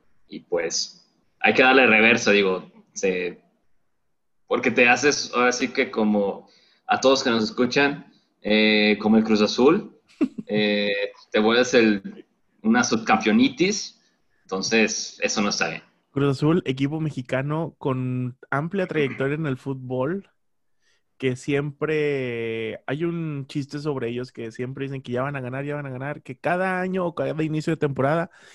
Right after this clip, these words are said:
Speaker 2: es su temporada y que van a ganar y siempre, siempre pasa algo que no ganan.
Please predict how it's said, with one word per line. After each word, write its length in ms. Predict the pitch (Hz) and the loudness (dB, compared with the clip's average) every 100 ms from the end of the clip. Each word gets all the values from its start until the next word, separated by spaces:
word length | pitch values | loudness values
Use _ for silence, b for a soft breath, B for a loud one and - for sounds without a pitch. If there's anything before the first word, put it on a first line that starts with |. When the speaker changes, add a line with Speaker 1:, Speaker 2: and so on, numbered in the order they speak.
| b | b
Speaker 2:
es 160 | 127 135 | -4 -2
su 80 | |
temporada 520 | 175 151 135 139 151 175 | -2 -2 -2 0 0 -2
y 60 | |
que 100 | - | -2
van 140 | 139 147 | -2 -2
a 60 | |
ganar 320 | 151 147 170 - | -4 -4 -4 -4
y 160 | 139 135 | -6 -4
siempre, 400 | 147 147 156 147 - | -4 -2 -2 -4 -4
siempre 360 | 175 170 175 | 0 0 0
pasa 320 | 160 160 160 | 0 0 0
algo 320 | 165 190 196 - | -2 0 -2 -2
que 120 | 135 | -4
no 140 | 127 | -2
ganan. 280 | 123 101 - | -2 -4 -10